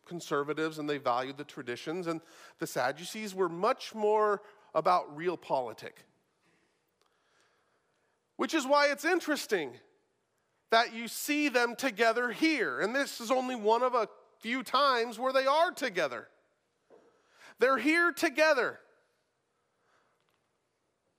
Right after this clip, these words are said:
Neither of them like Jesus, and that's what unites them in this moment. But they're both radical unbelievers in Jesus.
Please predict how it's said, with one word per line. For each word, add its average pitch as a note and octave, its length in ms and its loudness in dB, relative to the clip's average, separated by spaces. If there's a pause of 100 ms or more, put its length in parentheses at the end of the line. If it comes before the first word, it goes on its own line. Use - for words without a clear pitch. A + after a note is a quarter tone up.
(140)
Neither E4+ 520 4
of G#3+ 160 2
them F#3+ 180 2
like F3+ 220 2
Jesus, G#3 580 -6 (800)
and B3+ 180 4
that's D#4+ 280 4
what D#4+ 180 -2
unites D#4 480 0
them C#4 180 0
in C4 140 -2
this B3+ 200 -4
moment. F#3 400 -2 (1500)
But G#3 140 0
they're A#3+ 140 4
both C#4+ 440 4 (320)
radical A3 760 2 (180)
unbelievers A#3+ 920 0 (140)
in F#3+ 140 2
Jesus. D3+ 640 -8